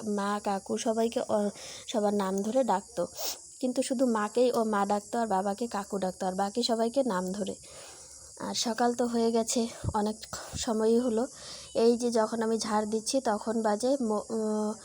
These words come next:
পৌনে ছটার মতো। ঝাড় দিচ্ছি, আমি ঝাড় দিচ্ছিলাম, বাকি কাজগুলো করতে করতে মা মুরগিগুলো ছেড়ে দিয়েছিল ওদের ঘর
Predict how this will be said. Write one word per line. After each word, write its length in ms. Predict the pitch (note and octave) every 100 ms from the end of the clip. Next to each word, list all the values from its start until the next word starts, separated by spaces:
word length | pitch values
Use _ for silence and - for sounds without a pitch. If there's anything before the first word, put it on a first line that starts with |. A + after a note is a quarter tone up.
| - - -
পৌনে 240 | C4+ B3+ B3+
ছটার 320 | C4 A#3+ B3+
মতো। 340 | A3 F#3+ F#3 F3+ - - - - - - - C4+
ঝাড় 260 | A3+ A3
দিচ্ছি, 380 | G#3+ A3 - B3 -
আমি 260 | G#3 G#3+
ঝাড় 220 | G#3+ A3 G#3+
দিচ্ছিলাম, 440 | A3+ - B3+ B3
বাকি 260 | A3 G3+ G#3+
কাজগুলো 400 | A3 G#3+ A3+ A3+
করতে 260 | A3 G#3+
করতে 200 | A3 A3
মা 180 | A3 G#3+
মুরগিগুলো 540 | G#3 G#3 G#3 G#3+ A3
ছেড়ে 260 | A3+ A#3+ G#3+
দিয়েছিল 400 | G#3 G#3+ G#3+ A3+
ওদের 280 | A3+ G#3 G#3+
ঘর 160 | A#3